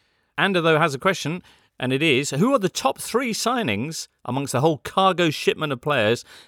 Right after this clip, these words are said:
that have landed at Nottingham Forest?" Wow, guys, can you pick three? It's been fifteen so far. There's maybe four more.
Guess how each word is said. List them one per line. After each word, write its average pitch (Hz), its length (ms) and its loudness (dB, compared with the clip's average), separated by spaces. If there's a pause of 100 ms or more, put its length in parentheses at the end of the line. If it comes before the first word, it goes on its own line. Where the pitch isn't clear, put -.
that 143 140 2
have 143 140 2
landed 147 720 0 (520)
at 147 140 0
Nottingham 185 460 -2
Forest?" 226 540 0
Wow, 151 440 -2
guys, 185 300 -4
can - 160 -6
you 247 80 -2
pick - 220 -8
three? 254 460 -2 (280)
It's 147 140 -2
been 180 140 2
fifteen 226 760 0
so 107 260 2
far. 104 540 -2 (500)
There's 123 160 -2
maybe 165 300 2
four 180 560 0
more. 190 460 0